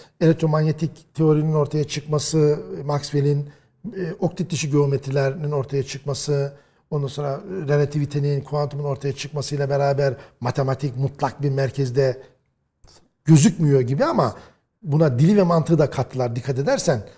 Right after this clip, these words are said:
mantıksal pozitivizm diyoruz artık. O, onun da nedenleri var. Yani niye mantığı artık işine kattılar? Dilin de semantiğini, sentaksını, semiorisini filan tak. Şimdi bu ayrı bir konu. Ee,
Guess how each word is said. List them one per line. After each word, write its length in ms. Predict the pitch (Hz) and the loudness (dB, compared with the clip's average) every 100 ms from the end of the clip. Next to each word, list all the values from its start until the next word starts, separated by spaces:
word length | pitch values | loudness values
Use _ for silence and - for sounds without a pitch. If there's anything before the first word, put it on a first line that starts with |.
| _ _ - | _ _ -8
mantıksal 580 | 123 139 139 147 214 208 | 0 0 0 -4 -2 0
pozitivizm 520 | 170 - 170 160 165 | 0 0 2 4 4
diyoruz 320 | 123 107 101 | 2 -2 -6
artık. 280 | 113 - - _ _ _ _ - | -10 -12 -20 _ _ _ _ -4
O, 180 | 156 175 | -2 2
onun 300 | 208 226 226 | 2 2 4
da 60 | |
nedenleri 480 | 160 151 156 151 139 | 4 6 8 6 6
var. 140 | 110 | 2
Yani 180 | 113 131 | -2 0
niye 140 | 151 185 | 4 4
mantığı 640 | 156 143 - 147 143 143 - - | 2 -2 0 2 2 0 -4 -8
artık 280 | 135 - 180 | -8 -6 -10
işine 260 | - 151 139 | -8 -8 -6
kattılar? 400 | 135 - 135 123 131 | -8 -6 -6 -6 0
Dilin 280 | 151 202 233 | 2 4 4
de 180 | 185 196 - _ _ | 2 2 -8 _ _
semantiğini, 640 | - 156 143 143 143 147 | -2 -2 0 -4 -4 -6
sentaksını, 800 | 135 147 139 139 - 143 143 143 - | -4 -4 -4 -6 -4 -4 -2 -4 -8
semiorisini 460 | - 156 143 127 | -6 -2 0 -2
filan 180 | 143 131 | -6 -8
tak. 140 | 110 101 _ _ _ | -8 -14 _ _ _
Şimdi 280 | - 285 262 | -14 -8 -2
bu 120 | 285 | 4
ayrı 200 | 220 165 | 6 6
bir 60 | |
konu. 260 | 143 123 220 - - - - - _ _ | 2 0 -4 -8 -20 -20 -20 -20 _ _
Ee, 580 | 170 160 156 151 156 156 | 0 4 4 4 2 0